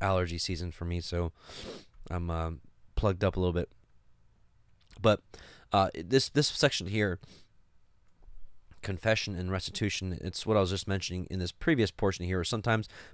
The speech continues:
people have to go out. And typ-, pit-, typically they have to go out of the camp. What I've seen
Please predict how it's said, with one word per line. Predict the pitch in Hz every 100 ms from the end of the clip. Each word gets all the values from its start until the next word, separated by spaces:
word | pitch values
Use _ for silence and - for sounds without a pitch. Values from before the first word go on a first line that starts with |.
| -
people | 110 101
have | 107 104
to | 110
go | 107
out. | 107 - - - -
And | - -
typ-, | 110 - -
pit-, | 110 - -
typically | 131 139 131 123
they | 110
have | 113
to | 113
go | 101 -
out | 117
of | 151
the |
camp. | - 110 101
What | 110
I've | 127 131
seen | 131 123